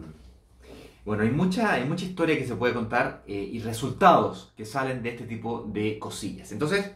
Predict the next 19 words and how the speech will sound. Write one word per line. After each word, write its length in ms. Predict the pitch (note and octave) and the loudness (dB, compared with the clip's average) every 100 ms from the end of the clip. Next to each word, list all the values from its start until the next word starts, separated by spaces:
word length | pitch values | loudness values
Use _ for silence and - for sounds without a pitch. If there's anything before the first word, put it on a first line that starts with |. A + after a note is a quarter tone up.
| - - - | -18 -20 -10
de 60 | G#2+ | -2
momento, 340 | D#3 F#3+ E3+ | 0 2 2
el 60 | D3+ | 4
video 260 | D#3+ D#3 | 4 4
tip, 280 | A3 - - - - C3 | 2 0 -4 -18 -18 -4
no 280 | E3+ A3 | 4 4
te 80 | A3+ | 4
enfoques 460 | G#3+ F#3 G3 G#3+ F3+ | 0 0 -2 -2 -4
en 120 | F3 | -4
la 100 | E3 | -2
meta, 380 | C3 B2+ - - | -2 -6 -10 -2
planifica 680 | D3+ C3+ C3 A2+ - A3 D#3 | 4 4 4 0 0 2 0
tu 80 | A#2+ | 0
meta, 260 | A#2 C3 | -2 -2
sueña 320 | - F#3+ B3 | 0 2 4
en 60 | D3 | 2
grande 460 | G#2 G2+ A#2 G3 - | 2 0 -2 -6 -6
y 120 | A#2+ | 0
bájala 680 | C3+ E3+ F3+ F#3+ G#3+ B3 | 6 6 4 0 0 -2